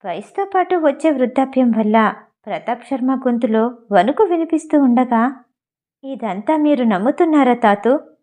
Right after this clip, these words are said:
ఇది అబద్ధం. అవి సృష్టించిన పేపర్లేమో,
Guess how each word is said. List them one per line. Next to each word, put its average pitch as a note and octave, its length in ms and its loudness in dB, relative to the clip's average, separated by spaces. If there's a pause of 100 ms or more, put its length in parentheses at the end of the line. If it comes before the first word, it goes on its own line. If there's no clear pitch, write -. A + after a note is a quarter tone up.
(140)
ఇది G#3 320 -4
అబద్ధం. G#3+ 540 -2 (600)
అవి F#3+ 260 -12
సృష్టించిన C4 600 -4
పేపర్లేమో, G#3 720 0